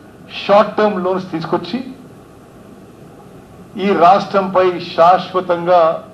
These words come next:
ఫైనాన్షియల్ బర్డెన్ నెట్టేసింది. మనని అప్పుల్లో ముంచి ఒక నాసిరకం ప్రాజెక్టు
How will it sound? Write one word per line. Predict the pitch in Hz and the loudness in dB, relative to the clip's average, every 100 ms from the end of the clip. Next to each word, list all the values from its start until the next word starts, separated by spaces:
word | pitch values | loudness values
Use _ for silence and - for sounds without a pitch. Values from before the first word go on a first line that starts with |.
| - - - - - - - - - - - | -20 -20 -20 -20 -20 -20 -20 -20 -20 -16 -4
ఫైనాన్షియల్ | 160 170 180 170 170 160 | -2 0 -2 -2 -6 -4
బర్డెన్ | 147 156 160 156 - - - 135 | -4 -2 -2 -4 -12 -20 -18 -14
నెట్టేసింది. | 143 151 143 147 - - - - - - - - - - - - - - - - - - - - - | -12 -10 -12 -14 -18 -20 -20 -20 -20 -20 -20 -20 -20 -20 -20 -20 -20 -20 -20 -20 -20 -20 -20 -20 -6
మనని | 151 185 208 196 - | 0 2 0 0 2
అప్పుల్లో | - - 277 269 277 | 0 0 2 6 6
ముంచి | 240 226 208 220 190 190 202 - - - | 4 0 -2 -2 -2 -6 -12 -18 -20 -8
ఒక | 175 202 | -2 -2
నాసిరకం | 165 147 190 233 262 262 247 240 | 0 2 4 4 2 0 0 0
ప్రాజెక్టు | - 214 208 226 - | 0 0 0 -4 -4